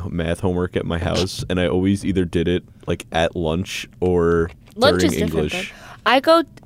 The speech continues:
Speaker 2: in the morning, like, if I didn't do my homework the night before, I'll just run to the library and just do it there, so I don't, no one
Speaker 1: When
Speaker 2: takes it
Speaker 1: would you
Speaker 2: away.
Speaker 1: be allowed to run to the library, though?
Speaker 2: I'll be like,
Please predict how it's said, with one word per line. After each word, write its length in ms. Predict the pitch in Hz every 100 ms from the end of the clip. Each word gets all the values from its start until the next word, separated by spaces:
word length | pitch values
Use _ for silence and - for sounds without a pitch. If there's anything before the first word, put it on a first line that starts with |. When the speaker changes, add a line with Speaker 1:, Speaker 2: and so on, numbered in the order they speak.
| -
Speaker 2:
in 100 | 233
the 60 | 240
morning, 500 | 220 214 233 269 285
like, 220 | 202 196
if 160 | 220 -
I 180 | 208 190
didn't 240 | 196 190
do 100 | 196
my 140 | 196 190
homework 240 | 180 190
the 80 | 185
night 140 | 175
before, 420 | 185 - 180 185 208
I'll 120 | 190
just 240 | 185 208 -
run 220 | 180 180
to 100 | 175
the 80 | 180
library 380 | 175 165 170 170
and 120 | 165
just 180 | 165 -
do 80 | 170
it 120 | 165
there, 180 | 170 165
so 140 | -
I 20 | 170
don't, 180 | -
no 140 | 190 185
one 120 | 190
Speaker 1:
When 160 | 202 120
Speaker 2:
takes 80 |
it 20 | 135
Speaker 1:
would 140 | 139
you 60 | 120
Speaker 2:
away. 40 |
Speaker 1:
be 60 | 120
allowed 260 | 110 101 107
to 80 | 98
run 140 | 98
to 60 | 98
the 60 | 85
library, 380 | 95 90 76
though? 300 | 73 78 78 80
Speaker 2:
I'll 40 | 233
be 60 |
like, 240 | 294 277